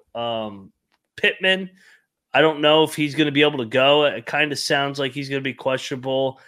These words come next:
I don't think he's pr-, I think probably he's gonna miss another game here with that ugly concussion. I'm gonna take the Raiders, um, in the points, and I, I think you sprinkle some on the money line. I think the Raiders are gonna win the game.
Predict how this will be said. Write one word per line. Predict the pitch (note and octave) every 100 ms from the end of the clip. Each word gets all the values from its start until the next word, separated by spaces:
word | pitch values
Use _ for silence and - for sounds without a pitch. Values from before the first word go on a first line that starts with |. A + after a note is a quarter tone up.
| _ - -
I | B2
don't | D3+ C#3
think | C#3+
he's | C#3 B2+ - _
pr-, | - - C#3 B2+
I | D3
think | - F#3 A3+ -
probably | D3 F#3+ D3+
he's | A#2
gonna | B2 A#2
miss | A#2+ B2+ B2+
another | A#2+ A2+ G2+ _
game | A#2+ B2+ C3
here | A2 G#2+ G#2+
with | A2
that | A2 F#2+ _
ugly | B2 B2+ B2
concussion. | G#2+ G2+ B2+ C3 - G#2+ G2+ - _ _ _ _ _ _ _ _ _ -
I'm | A3
gonna | D4+
take | F4
the | C#4
Raiders, | F#3 A3+ G#3+ C3 - - _
um, | D3+ D#3+ D#3 C#3 B2+ G2 _ _ -
in | D#3+
the | D3+
points, | - D3+ G3+ G3+
and | F3 D3+ C#3+ -
I, | C#3+ F3+ B2+
I |
think | - A3
you |
sprinkle | - B3 A3
some | G#3+ F#3+
on |
the | E3+
money | C3 E3
line. | B2 E2 E2+ - -
I |
think | E3 F#3
the |
Raiders | E3 D#3+ E3+
are | C#3+
gonna | C3+
win | C3
the | A2
game. | G#2+ G2+ -